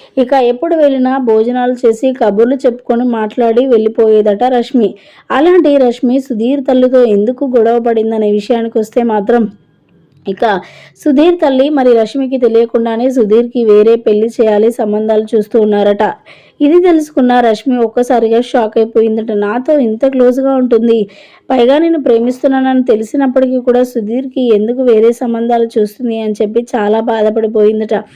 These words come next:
ఈ విషయం ఇక తనతోనే తేల్చుకుంటా అని చెప్పి వెంటనే సుధీర్ ఇంటికి వెళ్ళినట్లుగా తెలుస్తుంది రష్మి. ఇక వెళ్ళి వెళ్ళగానే, "ఆంటీ, మీరు ఎందుకు అలా చేస్తున్నారు?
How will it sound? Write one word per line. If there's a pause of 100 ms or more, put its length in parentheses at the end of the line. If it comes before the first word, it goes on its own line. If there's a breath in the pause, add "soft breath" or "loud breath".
(460 loud breath)
ఈ
విషయం
ఇక
తనతోనే
తేల్చుకుంటా
అని
చెప్పి (440 loud breath)
వెంటనే
సుధీర్
ఇంటికి
వెళ్ళినట్లుగా
తెలుస్తుంది
రష్మి.
ఇక
వెళ్ళి
వెళ్ళగానే,
"ఆంటీ,
మీరు
ఎందుకు
అలా
చేస్తున్నారు?